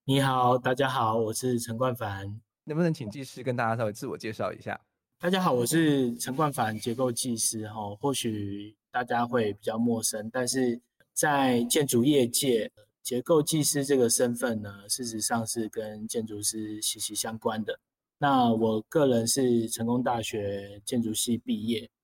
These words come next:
Speaker 1: 之后呢，前往日本攻读S D G构造设计集团的工作。那我在这边把结构的所学完成之后，后来回到台湾进行自己事务所的成立，并且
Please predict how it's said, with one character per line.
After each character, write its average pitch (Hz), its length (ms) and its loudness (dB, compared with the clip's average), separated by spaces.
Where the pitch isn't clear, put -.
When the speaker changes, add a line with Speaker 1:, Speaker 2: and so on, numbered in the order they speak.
Speaker 1:
之 131 200 0
后 135 240 4
呢， 110 260 2
前 117 200 -2
往 110 280 0
日 123 140 4
本 104 220 -6
攻 127 260 0
读 104 420 -4
S - 220 0
D 131 200 0
G 127 180 0
构 123 160 2
造 123 160 2
设 117 220 2
计 120 180 0
集 107 220 -2
团 101 320 -6
的 98 280 -4
工 120 220 2
作。 120 320 0
那 120 200 -6
我 110 200 -8
在 127 160 0
这 123 60 -2
边 123 380 0
把 98 280 -8
结 110 180 -2
构 123 200 4
的 104 460 -4
所 98 280 -4
学 101 420 -4
完 107 240 -6
成 117 180 -2
之 131 160 -2
后， 135 380 -2
后 139 140 0
来 104 300 -4
回 110 140 -8
到 127 160 -2
台 117 200 -6
湾 120 360 0
进 127 200 4
行 104 440 -2
自 131 200 -2
己 104 320 -6
事 127 200 0
务 120 120 2
所 98 360 -4
的 101 100 -12
成 110 260 -2
立， 135 300 0
并 120 180 0
且 101 340 -2